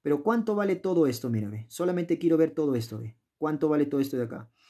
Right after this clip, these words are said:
Eh, vale, eh, a ver, dos por raíz de dos sería tres raíz de dos A, ¿sí o no? Tres raíz de dos sobre dos. A, ¿no? Por lo tanto, este también debe valer ¿cuánto? Debe valer tres raíz de dos sobre dos.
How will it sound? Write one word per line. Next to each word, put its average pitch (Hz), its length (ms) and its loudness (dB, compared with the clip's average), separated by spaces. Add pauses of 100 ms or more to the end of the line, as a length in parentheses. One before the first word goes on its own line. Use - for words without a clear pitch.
(400)
Eh, 127 220 2
vale, 156 600 4
eh, 123 320 0
a 117 80 -6
ver, 135 220 -2
dos 139 220 0
por 123 180 -4
raíz 127 140 0
de 135 60 4
dos 160 160 2
sería 123 280 -4
tres 139 160 -2
raíz 127 180 0
de 123 60 0
dos 120 200 -4
A, 110 100 -8
¿sí - 120 -14
o - 40 -14
no? 120 160 -16 (480)
Tres 123 180 0
raíz 131 200 2
de 135 80 2
dos 147 200 0
sobre 139 200 -2
dos. 139 320 -4 (420)
A, 113 120 -2
¿no? 131 240 -6 (380)
Por 165 180 4
lo 226 120 6
tanto, 185 520 0
este 151 280 2
también 165 280 0 (120)
debe 143 220 4
valer 139 260 2
¿cuánto? 147 500 -4 (140)
Debe 131 220 -2
valer 127 320 -2
tres 147 280 2
raíz 123 220 0
de 127 100 2
dos 139 220 0
sobre 147 240 0
dos. 139 340 -2